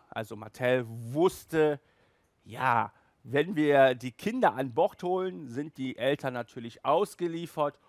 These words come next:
und sie müssen natürlich den Kindern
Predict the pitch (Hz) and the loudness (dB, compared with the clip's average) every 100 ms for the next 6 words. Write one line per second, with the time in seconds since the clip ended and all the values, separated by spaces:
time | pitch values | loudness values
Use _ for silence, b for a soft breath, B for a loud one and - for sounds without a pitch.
0 | b b b - 147 147 - 135 131 123 | b b b -8 -4 -4 -6 -6 -4 -4
1 | 127 156 156 - 127 120 - 120 120 117 | -2 -2 -4 -6 -4 -4 -6 -12 -14 -14
2 | 123 117 110 110 110 | -12 -8 -8 -10 -14